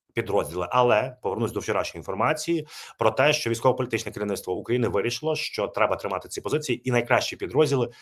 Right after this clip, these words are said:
вже працюють на цьому напрямку. Е, Служба безпеки України прозвітувала, що вони там безпрецедентну кількість, е,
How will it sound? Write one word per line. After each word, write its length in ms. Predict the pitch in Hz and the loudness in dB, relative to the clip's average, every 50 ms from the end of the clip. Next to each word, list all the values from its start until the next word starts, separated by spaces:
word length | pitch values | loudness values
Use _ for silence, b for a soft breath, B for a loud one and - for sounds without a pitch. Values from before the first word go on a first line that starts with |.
| B B | B B
вже 160 | - 120 131 127 | 0 2 2 2
працюють 300 | - - - 113 113 107 | 2 0 -2 -2 -2 -2
на 80 | 98 | -4
цьому 240 | 90 - 101 98 98 | -4 -2 -2 -2 0
напрямку. 480 | 92 85 78 - 85 80 80 - - - B B B B B B - | 0 -2 -2 -4 -8 -12 -10 -12 -12 -12 B B B B B B 0
Е, 200 | 104 95 92 90 | 2 4 4 4
Служба 320 | 90 - 170 151 135 143 135 | 4 6 6 8 10 10 10
безпеки 440 | 131 131 - - 127 110 - - | 8 8 6 6 4 4 4 2
України 220 | 98 - 139 143 131 | -2 -2 -2 -2 -2
прозвітувала, 580 | - 104 95 107 104 - 113 123 135 135 120 | -2 -2 -4 -4 -4 0 2 4 4 4 4
що 140 | - - - | 2 0 -2
вони 80 | 117 107 | -2 0
там 140 | 107 101 92 | 0 4 4
безпрецедентну 640 | 117 113 - - 107 95 110 113 110 95 95 90 | 4 4 4 2 -4 -2 -2 -2 -2 -2 -6 -10
кількість, 580 | - 104 104 101 - - 95 90 - - - 98 | -8 -8 -8 -8 -6 -6 -6 -6 -8 -6 -4 -2
е, 280 | 92 90 87 87 85 | 0 0 0 0 -2